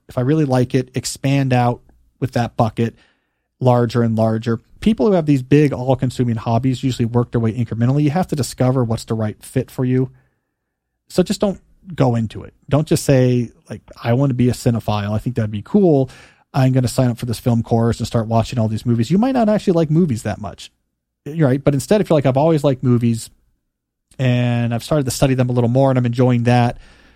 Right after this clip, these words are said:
So now let me ratchet up to, like, go watch this series at the local theater. Now I'm gonna sign up for this film class." It, when, when things ratchet up in terms of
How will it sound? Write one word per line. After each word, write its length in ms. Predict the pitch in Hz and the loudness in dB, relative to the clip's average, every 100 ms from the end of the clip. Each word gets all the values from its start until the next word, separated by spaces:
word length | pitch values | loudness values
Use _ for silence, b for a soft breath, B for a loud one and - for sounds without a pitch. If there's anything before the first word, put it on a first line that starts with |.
| b | b
So 140 | - | -6
now 220 | 127 143 151 | 0 2 2
let 100 | 147 | 2
me 100 | 131 | 2
ratchet 420 | 127 123 - 131 | 2 0 0 -2
up 160 | 120 | 0
to, 80 | - | -2
like, 180 | 113 107 | -4 0
go 120 | 117 | 2
watch 340 | 117 117 113 - | 4 2 0 -2
this 140 | 113 | -4
series 520 | - 120 117 113 107 | -2 -2 0 0 -2
at 100 | 113 | -6
the 80 | 117 | -8
local 260 | 110 107 101 | -8 -10 -8
theater. 400 | - 139 127 120 | -2 0 2 2
Now 180 | 120 | 2
I'm 100 | 127 | 2
gonna 160 | 123 120 | 0 -4
sign 180 | - 117 | -4 -4
up 80 | 113 | -4
for 60 | |
this 100 | 113 | -10
film 200 | - 117 | -6 -6
class." 240 | - 120 143 | -4 -4 -4
It, 140 | 143 | -2
when, 180 | 170 175 | -2 0
when 140 | 185 | 0
things 300 | 160 214 190 | 0 -2 -2
ratchet 460 | 143 131 131 - 127 | -2 -2 -2 -2 0
up 180 | 117 - | 0 -4
in 80 | |
terms 320 | 110 117 110 | -8 -6 -4
of 140 | 117 | -6